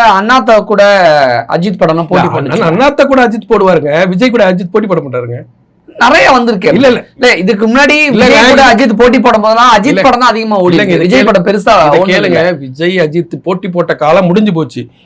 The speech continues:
Speaker 2: இன்னைக்கு வந்து விஜய் அரசியலுக்கு வரும்போது அதை மெச்சூரா புரியுதுங்களா? அதை கையசைச்சு, "நீ நல்லா வாழ்ன்னு" சொல்லிதான் வாழ்த்துவாரு. அந்த இடத்துலதான்
Speaker 1: நல்லா
Speaker 2: அஜித்
Speaker 1: வாழ்த்துக்கள்
Speaker 2: இருக்காரு.
Speaker 1: இருக்காரு.
Speaker 2: அந்த
Speaker 1: ஆ.
Speaker 2: அஜித் இருக்காரு. இந்த நேரத்துல ஒண்ணுமே இல்லை. இப்ப வந்து ஜனநாயகம் படம் இருக்குல்ல,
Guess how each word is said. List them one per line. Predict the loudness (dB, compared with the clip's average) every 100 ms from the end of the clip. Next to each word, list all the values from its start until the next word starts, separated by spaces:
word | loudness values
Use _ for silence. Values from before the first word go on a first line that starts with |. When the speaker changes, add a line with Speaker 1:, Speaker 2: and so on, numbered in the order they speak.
| -10
Speaker 2:
இன்னைக்கு | -4 0 0 -2
வந்து | -4 0 0 0 -2 -8 _
விஜய் | -4 0 2 4
அரசியலுக்கு | 4 2 2 0 0
வரும்போது | -2 -2 -2 -2 0 4 4 2 -4 _ _
அதை | -2 0 2
மெச்சூரா | 0 -2 0 2 4 4 4 4 2 0 -8 _ _ _ _ _ _ _ -4
புரியுதுங்களா? | -2 0 2 2 4 2 0 -4 -4
அதை | -2 -2 0
கையசைச்சு, | 2 2 0 -4 -4
"நீ | -2 0
நல்லா | 0 0 2 2
வாழ்ன்னு" | 2 2 2
சொல்லிதான் | 2 0 0 2 2
வாழ்த்துவாரு. | 2 2 0 0 2 2 2
அந்த | 0 0 2 0
இடத்துலதான் | 0 0 2
Speaker 1:
நல்லா | 4 4
Speaker 2:
அஜித் | 4
Speaker 1:
வாழ்த்துக்கள் | 4 2 2 2
Speaker 2:
இருக்காரு. |
Speaker 1:
இருக்காரு. | 0 0 0 0
Speaker 2:
அந்த | -2 0
Speaker 1:
ஆ. |
Speaker 2:
அஜித் | 2 2 0
இருக்காரு. | 0 0 0 -6 _
இந்த | -2 0
நேரத்துல | 2 2 2 2
ஒண்ணுமே | 2 4 4
இல்லை. | 2 -2
இப்ப | -2 -2
வந்து | 0 0 0 -2 -6
ஜனநாயகம் | 0 2 4 2
படம் | 2 2
இருக்குல்ல, | 2 0 -2 -2